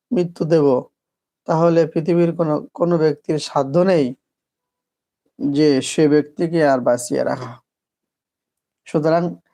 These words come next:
মৃত্যু কেবলমাত্র, একমাত্র, শুধুমাত্র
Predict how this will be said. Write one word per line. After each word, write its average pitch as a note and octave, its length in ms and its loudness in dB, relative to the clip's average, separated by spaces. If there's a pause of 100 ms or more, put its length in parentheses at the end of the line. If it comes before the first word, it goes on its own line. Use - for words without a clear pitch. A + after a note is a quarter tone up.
(380)
মৃত্যু F3 420 0
কেবলমাত্র, D#3+ 720 0
একমাত্র, C#3+ 600 0
শুধুমাত্র F3 760 -4